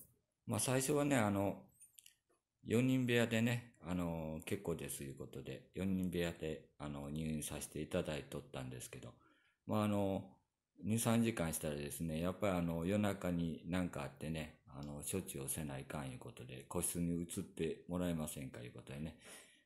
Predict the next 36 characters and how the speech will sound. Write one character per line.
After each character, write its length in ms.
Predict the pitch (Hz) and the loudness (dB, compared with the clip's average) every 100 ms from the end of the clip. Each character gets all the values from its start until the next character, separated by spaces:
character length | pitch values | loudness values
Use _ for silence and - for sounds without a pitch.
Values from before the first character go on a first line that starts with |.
| _ | _
個 120 | 90 | -4
室 260 | 85 - 87 | -4 -2 0
に 300 | 85 82 - _ - | 0 0 -6 _ -4
強 160 | 87 | -2
制 180 | 82 82 | 0 -2
的 340 | - 73 - 73 | -4 -8 -6 -8
に、 300 | 71 69 - - | -6 -10 -12 -10
あ 80 | |
の、 200 | 69 67 - | -6 -6 -6
移 140 | 73 | -6
動 180 | 73 71 | -6 -6
に 180 | 73 71 | -6 -6
な 120 | 71 | -8
っ 100 | - | -4
た 120 | 85 | -2
ん 100 | 71 | -2
で 200 | 65 67 - | -6 -12 -10
ご 100 | 76 | -8
ざ 140 | 73 | -6
い 60 | 69 | -6
ま 140 | 65 | -8
す 120 | - - | -10 -12
け 100 | 62 | -12
ど、 140 | - - _ _ _ _ _ _ 117 | -12 -16 _ _ _ _ _ _ 0
ま 100 | 110 | 2
あ、 40 | |
あ 20 | |
の、 200 | 107 101 | 2 0
こ 120 | 104 127 | 0 2
れ 120 | 123 | 4
は 140 | 117 | 4
ね、 240 | 101 80 71 | 2 0 -2
あ 20 | |
の、 300 | 76 73 69 - _ - - _ _ _ _ _ _ _ _ _ _ _ - | -4 -6 -8 -12 _ -20 -20 _ _ _ _ _ _ _ _ _ _ _ -8
ま 300 | 95 | -4
あ、 40 | 87 | -4